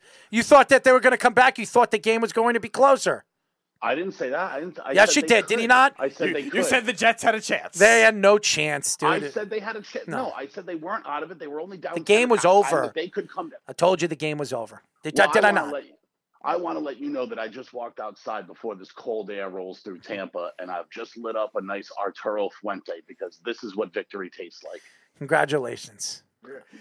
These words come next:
Speaker 3: Your, your anti-Jets should have been parlay came through.
Speaker 1: Good for him.
Speaker 2: That would have been a good one. Would have been a good one. But
Speaker 1: Good
Speaker 2: I'll
Speaker 1: for
Speaker 2: take two wins, though. I'll take those two wins. Those, those are two good wins.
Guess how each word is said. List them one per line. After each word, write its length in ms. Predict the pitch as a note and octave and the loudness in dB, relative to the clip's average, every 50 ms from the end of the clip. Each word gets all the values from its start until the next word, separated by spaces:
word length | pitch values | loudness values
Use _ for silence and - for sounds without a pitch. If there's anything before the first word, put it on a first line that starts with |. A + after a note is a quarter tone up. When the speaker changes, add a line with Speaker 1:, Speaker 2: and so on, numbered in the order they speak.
| _ _ | _ _
Speaker 3:
Your, 220 | - C3+ D3 D#3+ E3 | -12 -10 -10 -10 -10
your 360 | D#3+ E3 D#3+ D3+ D3+ D3 - - - | -6 -4 -2 -2 -2 -4 -8 -8 -4
anti-Jets 1000 | F3 G3 F#3+ - G3 F#3 F3+ D#3 C#3 - F#3 D#3+ - _ - - - - - - _ _ _ _ | -4 -4 -2 -2 -2 -2 -2 -2 -4 -4 -4 -4 -4 _ -10 -10 -8 -8 -8 -10 _ _ _ _
should 240 | _ - - A#3+ G3+ | _ -4 0 0 0
have 60 | F#3+ | 0
been 160 | - F3+ D#3+ - | 0 -4 -10 -4
parlay 520 | - E3 D3+ C3 C#3+ D3 A#2+ A2 G2 A#2 C3 - - - _ - | -4 -4 -4 -4 -6 -8 -10 -10 -10 -14 -14 -16 -20 -20 _ -18
came 200 | - C3+ C3 C#3+ | -16 -16 -16 -16
through. 200 | _ C#3 B2 E2+ - A2 - - - - _ - - - - | _ -16 -16 -16 -16 -14 -14 -14 -14 -16 _ -20 -20 -18 -12
Speaker 1:
Good 120 | - E4+ | -12 -10
for 100 | - F4 | -6 -4
him. 60 | F4 D#4 | -2 0
Speaker 2:
That 180 | - B2+ B2 | 0 -2 -2
would 100 | A2 A#2 | -2 -4
have 80 | A#2 A2 | -6 -4
been 140 | C3+ B2 A#2 | -4 -4 -6
a 40 | A2 | -4
good 160 | G2 C3+ C#3 | -6 -6 -6
one. 240 | C3 B2 G#2 G#2+ - - _ _ _ | -4 -6 -8 -10 -12 -18 _ _ _
Would 180 | F2 G#2 G#2+ | -10 -6 -6
have 80 | A2 G#2 | -6 -4
been 160 | B2 A#2+ A2 | -4 -6 -6
a 60 | A2+ | -6
good 180 | A2 A#2+ A2+ G#2 | -6 -6 -6 -6
one. 160 | G2 F#2+ F#2+ | -6 -8 -6
But 120 | F#2 C3 | -4 -2
Speaker 1:
Good 80 | D4+ F4 | -2 -2
Speaker 2:
I'll 40 | - | -2
Speaker 1:
for 80 | - F4 | -4 -4
Speaker 2:
take 140 | C4+ F#3+ G3 | -8 -8 -8
two 160 | - - B3+ | -10 -12 -10
wins, 320 | G#3+ G#3+ A3 G#3+ G#3+ G#3 - | -8 -6 -8 -8 -8 -10 -10
though. 160 | - G#3 G#3+ G#3+ | -8 -8 -8 -8
I'll 80 | A3 | -10
take 200 | - - G#3+ G#3 | -8 -8 -10 -8
those 220 | - G#3 G3+ G3 _ | -6 -8 -8 -8 _
two 160 | - A3 G#3 | -10 -10 -8
wins. 400 | F#3 F#3+ F#3+ F#3+ A3 G#3 - _ | -6 -8 -8 -8 -10 -12 -14 _
Those, 140 | - F#3+ F#3+ | -10 -10 -8
those 260 | F3+ G3 F#3 G3 - | -8 -10 -12 -12 -14
are 40 | G3+ | -20
two 200 | - - A3 G#3 | -20 -16 -16 -14
good 180 | F#3 - G3 F#3+ - | -8 -8 -10 -10 -10
wins. 440 | G#3 A3 G#3 F#3 - _ _ _ | -14 -14 -14 -14 -18 _ _ _